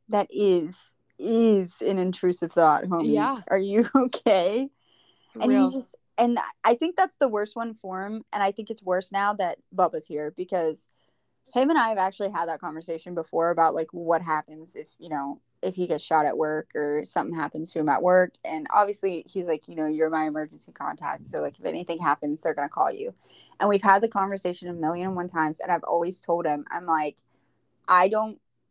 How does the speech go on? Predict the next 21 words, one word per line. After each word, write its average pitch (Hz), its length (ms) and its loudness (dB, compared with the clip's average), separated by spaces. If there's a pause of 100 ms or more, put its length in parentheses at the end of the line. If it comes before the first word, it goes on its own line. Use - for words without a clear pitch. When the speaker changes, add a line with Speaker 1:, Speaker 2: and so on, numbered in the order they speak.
Speaker 1:
trust 202 280 -4
anybody 202 420 -4
else 233 340 -2 (140)
other 190 260 -4
than, 175 180 -10
like, 170 280 -6
a 175 60 -12
handful 180 380 -2
of 220 100 2
people, 202 380 2
you 180 140 -4
know, 160 160 0
like, 156 240 -2
those 180 200 2
are 202 60 -4
the 190 80 -8
people 190 380 0
that 165 320 4
in 190 180 -6
my 202 160 -2
mind, 196 460 -2